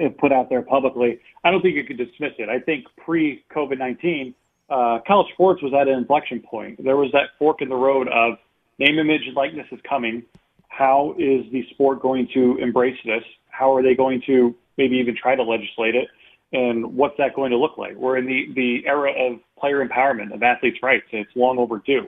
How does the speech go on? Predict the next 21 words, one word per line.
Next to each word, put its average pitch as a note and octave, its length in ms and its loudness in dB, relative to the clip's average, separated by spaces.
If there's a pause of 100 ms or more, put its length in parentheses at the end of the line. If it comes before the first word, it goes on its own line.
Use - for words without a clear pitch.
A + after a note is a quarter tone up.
(340)
Uh, G#2+ 220 2
we've A#2+ 180 2
seen C3 140 4
it B2+ 100 2
with B2+ 160 2
transfer C3 380 -4
waivers, G2+ 460 -2
with A#2 140 2
immediate B2+ 340 2
eligibility, A#2+ 580 -2
and G2+ 140 -12
so B2 220 -4
forth. G#2 220 -10 (400)
Uh, C3 360 -6
so C#3+ 100 4
I C3+ 80 6
think G3 260 2
a F3 60 0
lot D3 260 4
of D3+ 60 0
this C#3+ 100 -2